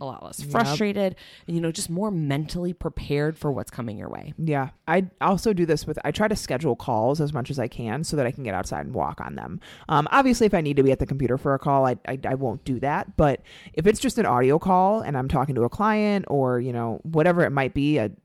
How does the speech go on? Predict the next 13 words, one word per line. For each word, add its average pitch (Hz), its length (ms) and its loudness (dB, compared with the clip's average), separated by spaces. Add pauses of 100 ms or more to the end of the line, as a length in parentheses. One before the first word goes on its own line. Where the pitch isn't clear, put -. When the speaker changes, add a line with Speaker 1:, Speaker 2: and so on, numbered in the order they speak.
Speaker 2:
a - 100 -6
discovery 180 440 4
call 180 260 6
with 156 140 4
a 131 160 -2 (140)
potential 131 360 -2
new 175 160 2
client, 185 480 -2 (280)
I 165 140 4
work 165 240 6
on 151 220 2
getting 143 240 0
outside. 135 560 0